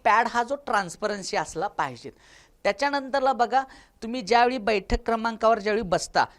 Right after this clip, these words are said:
बसल्यानंतरला शांत बसा, हसत राहा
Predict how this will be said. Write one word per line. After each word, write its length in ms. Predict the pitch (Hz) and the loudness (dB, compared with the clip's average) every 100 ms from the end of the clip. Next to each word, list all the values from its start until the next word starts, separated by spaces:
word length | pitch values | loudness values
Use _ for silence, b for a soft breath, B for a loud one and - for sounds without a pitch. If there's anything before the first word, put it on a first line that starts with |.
| - | -18
बसल्यानंतरला 840 | 117 196 - 269 294 262 277 294 277 | -2 0 2 0 -2 -4 -2 0 0
शांत 440 | - 240 311 311 | 2 2 4 2
बसा, 340 | 240 202 165 120 b b b | 0 0 -2 -6 b b b
हसत 420 | - 190 - 311 262 | -6 -2 2 2 2
राहा 300 | 190 139 | 0 -2